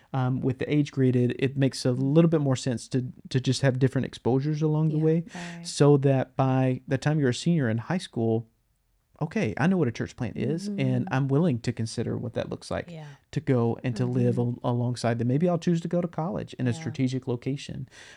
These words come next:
Speaker 1: Um, so it's building up to that point and hopefully taking the parents on that same journey too,
Speaker 2: Yeah.
Speaker 1: that they're coming back and they're talking
Speaker 2: Yeah.
Speaker 1: about the things
Speaker 2: Mm-hmm.
Speaker 1: that they've been exposed to, or about the way that the church
Speaker 2: Yeah.
Speaker 1: planter interacted with them. So
Speaker 2: Mm-hmm.
Speaker 1: just that we have a more robust understanding of
Speaker 2: Mm-hmm.
Speaker 1: the church globally.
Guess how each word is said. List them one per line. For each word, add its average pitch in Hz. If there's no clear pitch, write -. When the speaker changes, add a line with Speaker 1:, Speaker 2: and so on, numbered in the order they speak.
Speaker 1:
Um, 120
so 135
it's -
building 147
up 123
to -
that 123
point -
and 170
hopefully 175
taking 139
the 113
parents 127
on 127
that -
same 113
journey 110
too, -
Speaker 2:
Yeah. 120
Speaker 1:
that -
they're 123
coming 170
back 131
and 120
they're 123
talking 135
Speaker 2:
Yeah. 123
Speaker 1:
about 120
the -
things 156
Speaker 2:
Mm-hmm. -
Speaker 1:
that 131
they've 135
been 131
exposed 120
to, 117
or -
about 127
the 139
way 135
that 131
the 127
church 156
Speaker 2:
Yeah. 156
Speaker 1:
planter 135
interacted 123
with 117
them. 120
So 185
Speaker 2:
Mm-hmm. 147
Speaker 1:
just 143
that 131
we 123
have 120
a 117
more 127
robust 120
understanding 127
of -
Speaker 2:
Mm-hmm. 147
Speaker 1:
the 113
church -
globally. 117